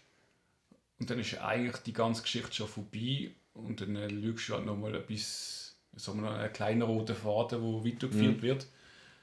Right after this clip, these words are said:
Speaker 1: Ähm, auf der einen Seite noch spannend, du,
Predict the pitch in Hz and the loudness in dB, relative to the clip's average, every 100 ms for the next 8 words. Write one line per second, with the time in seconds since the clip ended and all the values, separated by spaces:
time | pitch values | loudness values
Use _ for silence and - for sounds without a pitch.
0 | _ - 110 113 113 113 107 110 139 131 | _ -4 2 4 4 2 6 8 8 6
1 | 139 131 127 117 113 - 104 135 143 139 | 4 4 6 4 2 4 6 6 4 2
2 | 135 - 120 117 120 | 0 -2 -2 0 -2